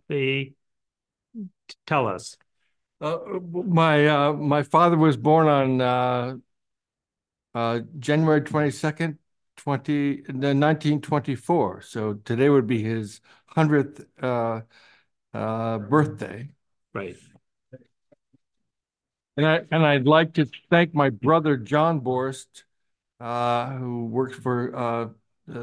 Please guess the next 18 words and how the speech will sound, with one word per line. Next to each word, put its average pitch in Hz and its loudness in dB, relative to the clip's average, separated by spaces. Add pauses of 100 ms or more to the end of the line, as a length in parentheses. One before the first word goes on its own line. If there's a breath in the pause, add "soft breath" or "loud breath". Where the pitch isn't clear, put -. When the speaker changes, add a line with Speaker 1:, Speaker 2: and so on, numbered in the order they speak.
(600)
Speaker 2:
uh, 107 -2 (880 loud breath)
uh, 127 -4
County 139 2
Executive 117 0
Latimer, 117 0 (540 soft breath)
for, 131 4
uh, 123 -2
putting 160 2
together 127 2
all 147 4
the, 123 -8
uh, 120 -4
ridiculous 123 -4
paperwork 120 0
that's 113 -8
entailed 117 -2 (460 soft breath)
in, 120 -2 (100)
uh, 117 -4